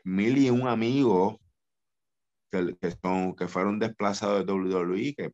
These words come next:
pueden venir aquí a ayudar, ¿ves? Que pueden venir no, eh, no. Pero me habías hecho una pregunta, no sé si me salí de ella. ¿Cómo lo veo?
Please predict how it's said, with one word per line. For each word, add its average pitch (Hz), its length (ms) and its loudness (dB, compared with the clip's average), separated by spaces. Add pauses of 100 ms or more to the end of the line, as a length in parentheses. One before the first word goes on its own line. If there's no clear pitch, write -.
pueden 101 220 -4
venir 101 240 -2
aquí 104 280 -4
a 117 60 0
ayudar, 82 480 -2 (540)
¿ves? 107 320 -4 (1800)
Que 85 100 -2
pueden 113 380 2
venir 110 400 2 (1700)
no, 98 240 -8
eh, 85 100 -6
no. 92 460 -4 (920)
Pero 92 140 -4
me 92 120 -2
habías 113 220 2
hecho 135 140 -4
una 131 120 -2
pregunta, 87 600 -4
no 95 140 -12
sé 107 140 -12
si 113 160 -10
me 110 100 -8
salí 107 200 -2
de 120 120 2
ella. 80 220 -2 (400)
¿Cómo 123 200 0
lo 135 140 4
veo? 113 320 2